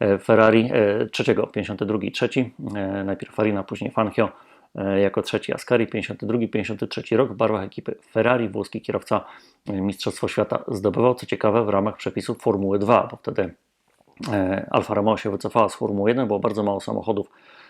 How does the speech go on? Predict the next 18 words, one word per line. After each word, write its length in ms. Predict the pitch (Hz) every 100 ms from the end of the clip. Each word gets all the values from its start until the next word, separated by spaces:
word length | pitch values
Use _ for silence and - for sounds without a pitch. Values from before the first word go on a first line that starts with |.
| _
e, 120 | - -
które 220 | - 104
spełniało 400 | - 113 120 104
ówczesne, 460 | 92 107 - 101 95 95 107
e, 100 | 104
przepisy, 440 | - - 120 120
czyli 180 | 113 -
cztery 240 | - 113 101
i 40 |
pół 140 | -
litra 240 | 98 - 95
silnik 280 | - 107 95
wolnosący 560 | 101 95 - 110 110
albo 180 | 101 95
półtora 320 | - 104 104
litra 340 | 98 95 104 - - - _ - -
z 80 |
doładowaniem. 720 | 101 110 104 101 110 123 127